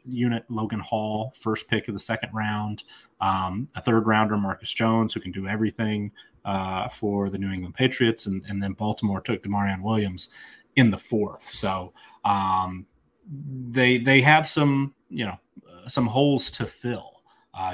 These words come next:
David Anae was, was a, uh, one hundred rated player, as was Deontay Anderson. Um, and, and both of those guys didn't get drafted, but, you know, were, were solid college players.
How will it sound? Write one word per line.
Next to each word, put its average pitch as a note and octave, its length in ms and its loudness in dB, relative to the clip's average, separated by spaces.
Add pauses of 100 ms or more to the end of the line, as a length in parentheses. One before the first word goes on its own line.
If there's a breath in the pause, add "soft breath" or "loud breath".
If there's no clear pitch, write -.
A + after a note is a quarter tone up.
David G#2 240 -2
Anae G2+ 460 -2
was, G2 460 -8
was G2 200 -10
a, F#2 400 -16
uh, - 140 -20
one A2+ 160 -2
hundred A2 260 2
rated A2 280 0
player, A2+ 340 2
as G#2+ 320 -2
was G#2+ 480 -6
Deontay G2+ 400 -4
Anderson. A#2 480 -4 (400 soft breath)
Um, G#2 520 -2
and, A2 220 -10
and G#2 140 -6
both G#2+ 180 -8
of A2 60 -12
those G#2 160 -6
guys G#2+ 320 -2
didn't A2+ 220 0
get G#2 120 -8
drafted, - 600 0 (120)
but, G2 280 -8 (300 loud breath)
you A2 80 -10
know, F#2 100 -10 (120)
were, G#2+ 200 -2
were G#2+ 180 -6
solid G#2+ 580 2 (400 soft breath)
college G#2+ 520 0
players. G2+ 760 -6